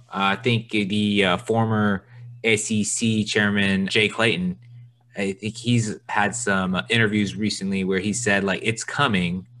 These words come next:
And I fully expect it to. I think we can all expect some future regulation in the space. But what do you think that will mean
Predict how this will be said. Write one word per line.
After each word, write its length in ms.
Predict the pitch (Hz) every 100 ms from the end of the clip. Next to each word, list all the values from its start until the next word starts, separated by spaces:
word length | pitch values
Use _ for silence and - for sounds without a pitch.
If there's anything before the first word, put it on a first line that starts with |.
| - _ _ -
And 480 | 135 123 117 113 - _ _ 123
I 80 |
fully 320 | 123 143 131 113
expect 440 | 110 - 95 -
it 100 | 92
to. 300 | - 90 90 - -
I 160 | 95
think 220 | 98 104 101
we 100 | 98
can 120 | 101
all 380 | 98 95 90 -
expect 360 | - - 101 -
some 140 | 98
future 280 | - 107 98
regulation 520 | 98 95 98 95 95
in 20 |
the 60 | 95
space. 260 | - 98
But 120 | - 113
what 360 | 143 208 -
do 60 | 165
you 60 |
think 280 | 147 147 127
that 180 | 123 98
will 100 | 104
mean 680 | 101 107 120 120 113 104